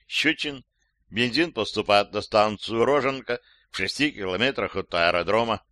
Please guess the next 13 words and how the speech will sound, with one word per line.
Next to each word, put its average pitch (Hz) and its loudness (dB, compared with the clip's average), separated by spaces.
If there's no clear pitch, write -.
Требовалось 175 4
перехватить 117 0
автомашину 101 -2
с 73 -14
бензином 131 0
и 131 -2
не 117 0
прошуметь. 90 -6
Прикидывали 147 2
и 117 -4
так, 131 4
и 107 -8
так. 117 2